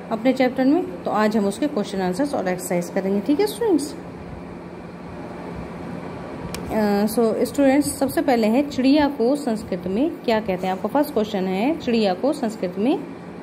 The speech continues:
क्या कहते हैं? चिड़िया को संस्कृत में क्या कहते हैं? चटका, है ना? Second question है आपका, बगुले को संस्कृत में क्या कहते हैं? बगुले को संस्कृत में क्या कहते हैं? बकाह, है ना? Okay students, ये दो आपके question है इस chapter के। और next अब आपका है सही और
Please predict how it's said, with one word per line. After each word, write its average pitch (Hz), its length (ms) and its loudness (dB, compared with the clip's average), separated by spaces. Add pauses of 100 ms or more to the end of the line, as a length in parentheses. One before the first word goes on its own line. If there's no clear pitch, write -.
(120)
क्या 247 140 6
कहते 180 320 -4
हैं? 170 260 -6 (300)
चिड़िया 214 220 4
को 226 120 0
संस्कृत 226 280 0
में 226 160 2
क्या 220 120 2
कहते 226 260 -2
हैं? - 240 -6
चटका, 170 600 -2 (140)
है 190 120 2
ना? 359 100 4 (920)
Second 381 280 4
question 320 340 2
है 196 120 0
आपका, 190 220 0
बगुले 262 500 4
को 294 180 0
संस्कृत 214 460 -4
में 254 180 0 (140)
क्या 233 180 -2
कहते 180 360 -6
हैं? 180 200 -4
बगुले 190 320 0
को 240 120 0
संस्कृत 240 380 -2
में 240 100 0
क्या 233 140 2
कहते 233 280 -2
हैं? - 280 -4 (280)
बकाह, 175 320 2 (380)
है 240 80 2
ना? 392 60 4 (1080)
Okay 247 140 6
students, 311 280 0
ये 233 80 4
दो 196 180 2
आपके 226 260 2
question 214 360 -2
है 269 60 4
इस 277 140 -4
chapter 269 280 0
के। 330 380 -6
और 208 120 -2
next 254 380 0
अब 202 140 -2
आपका 185 280 -2
है 254 240 0
सही 190 380 -4
और 269 260 0